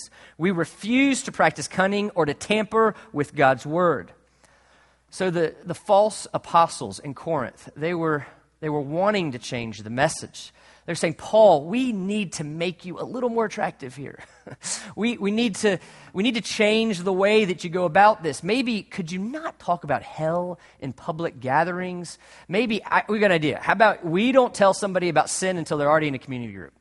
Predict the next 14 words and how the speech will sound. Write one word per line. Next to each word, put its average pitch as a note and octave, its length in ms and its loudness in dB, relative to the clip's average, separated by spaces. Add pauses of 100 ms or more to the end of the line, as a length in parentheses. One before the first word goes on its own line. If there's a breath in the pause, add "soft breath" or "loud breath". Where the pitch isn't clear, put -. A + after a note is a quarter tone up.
(1700)
That A#3+ 160 2
makes G3 180 -2
sense. - 480 -8 (440 soft breath)
They'd E3+ 80 -6
be A3+ 80 2
more G#3 180 4
likely F3 380 6
to D#3 80 -2
stick - 240 -6
around D3 400 2
after C#3+ 220 -4
that. C#3+ 380 0 (380 soft breath)
Or F#3 180 0
maybe, G3+ 640 2